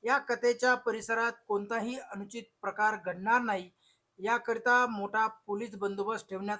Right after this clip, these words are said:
आला होता. या कालावधीत किरकोळ घटना वगळता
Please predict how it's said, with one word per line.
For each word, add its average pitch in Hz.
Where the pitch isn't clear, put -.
आला 202
होता. 202
या 220
कालावधीत 214
किरकोळ 214
घटना 202
वगळता 208